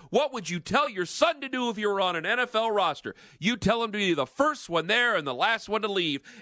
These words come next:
And voluntary means nothing when it's your livelihood. You've been on teams, and you know what it's about.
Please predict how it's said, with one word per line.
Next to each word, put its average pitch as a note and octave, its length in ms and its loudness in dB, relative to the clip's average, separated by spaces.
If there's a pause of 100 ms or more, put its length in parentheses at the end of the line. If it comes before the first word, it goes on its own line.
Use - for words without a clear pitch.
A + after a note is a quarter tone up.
And E3 280 2
voluntary E3 1160 0 (180)
means G#3+ 400 -2
nothing A3+ 380 0
when G#3 160 0
it's G3 220 -2
your F#3 80 2
livelihood. C3 640 0 (160)
You've G3 240 -6
been A3+ 160 0
on A3 180 -2
teams, G#3 540 -4 (240)
and C3+ 180 0
you D#3+ 240 0
know G3+ 220 2
what F3+ 160 -4
it's - 140 -8
about. B2+ 480 -4